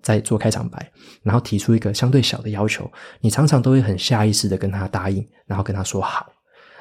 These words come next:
那在这个小事情上的反应的这个作用呢，就是变成说，以后他可能提出了更大的诉求，作者就更有可能会跟他说好。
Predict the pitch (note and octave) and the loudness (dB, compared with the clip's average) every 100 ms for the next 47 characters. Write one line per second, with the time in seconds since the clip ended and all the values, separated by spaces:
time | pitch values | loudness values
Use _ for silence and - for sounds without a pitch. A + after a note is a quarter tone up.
0 | - E3 E3+ E3+ C#3 - G2 C#3+ - A2 | 0 4 4 2 0 0 0 0 0 0
1 | G#2+ B2+ A2 - G2 A2 B2+ A2+ G#2+ A#2+ | 0 0 0 -4 -4 -2 0 0 -2 2
2 | A2+ G2+ G2 B2+ A#2 A#2 G#2 G2 A2+ B2+ | 2 0 0 2 4 4 2 0 -2 2
3 | A#2+ G2+ G2 A2 G#2+ - - - A2 A2 | 2 0 -2 -2 -4 -8 -20 -6 -2 4
4 | D#3 D#3+ - G2 - A2+ - B2 A2+ - | 4 4 2 -2 -2 -2 2 0 0 -2
5 | C3+ C#3+ B2 G#2 C3+ G#2+ - - - - | 0 0 0 0 0 -2 -4 -10 -14 -20
6 | - _ _ - D3 G#2 A2 - B2 G#2 | -20 _ _ 0 2 2 -2 2 2 2
7 | G#2 G2+ F#2+ F#2+ A2+ G#2+ G2 G2+ F#2+ - | -2 -4 -4 -4 -4 -4 -4 -6 -6 -6
8 | F2+ - F2 | -8 -8 -12